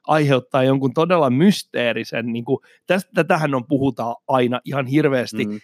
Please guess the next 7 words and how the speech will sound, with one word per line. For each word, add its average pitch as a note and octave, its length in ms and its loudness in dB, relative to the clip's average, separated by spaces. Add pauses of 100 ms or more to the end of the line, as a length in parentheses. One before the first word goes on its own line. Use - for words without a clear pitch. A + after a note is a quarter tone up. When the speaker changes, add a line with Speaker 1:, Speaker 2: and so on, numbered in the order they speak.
(100)
Speaker 1:
ihan C#3 160 0
oikeiden C3 720 2 (200)
urheiluihmisten B2 1000 2
toimesta, B2+ 520 0 (340)
niin E3 100 2
sit, G3+ 180 2 (120)
sit - 140 0